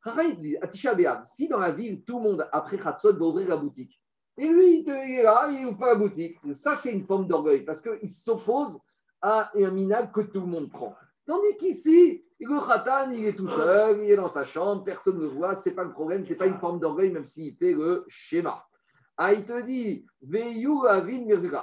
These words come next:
avalatam, mais là-bas, Kevan de Alma Kare, là-bas, le Khatan, tout le monde fait Kriyat Shema le soir.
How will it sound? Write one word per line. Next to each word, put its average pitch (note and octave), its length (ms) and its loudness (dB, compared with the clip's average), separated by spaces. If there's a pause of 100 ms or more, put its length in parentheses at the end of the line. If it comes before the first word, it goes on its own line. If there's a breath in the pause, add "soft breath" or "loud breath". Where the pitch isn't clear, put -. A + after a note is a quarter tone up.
avalatam, D#3 800 0 (260)
mais G3+ 840 6
là-bas, F3 500 2
Kevan G#3+ 340 2
de G3+ 320 0
Alma F3 380 2
Kare, A#2+ 320 -6 (120)
là-bas, B3 380 2
le G3 140 2
Khatan, D3+ 420 -4
tout C#4+ 100 -4
le - 80 0
monde G4+ 120 -2
fait - 80 -4
Kriyat F#3 260 -2
Shema F3+ 240 2
le D#3 100 -2
soir. - 380 -8